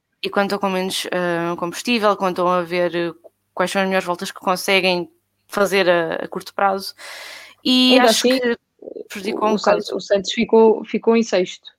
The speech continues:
Speaker 2: eh, na, na qualificação.
Speaker 1: Sim, acho que para, para uma Ferrari que neste momento está em terceiro lugar no campeonato,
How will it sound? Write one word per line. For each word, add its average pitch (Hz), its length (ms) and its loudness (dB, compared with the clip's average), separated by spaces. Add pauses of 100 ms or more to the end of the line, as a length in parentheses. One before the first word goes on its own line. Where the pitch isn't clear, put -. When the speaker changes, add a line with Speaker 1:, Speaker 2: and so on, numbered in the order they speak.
Speaker 2:
eh, 165 120 -4
na, 165 500 -6
na 180 140 -8
qualificação. 175 840 -4 (840)
Speaker 1:
Sim, - 380 -6
acho 196 320 -2
que 240 160 -4
para, 214 360 4
para 226 140 0
uma 262 140 4
Ferrari 185 360 0
que - 100 -12
neste 196 220 -6
momento 190 180 -4
está 202 80 4
em 202 60 0
terceiro 240 340 -2
lugar 214 180 2
no 196 120 -4
campeonato, 190 720 -2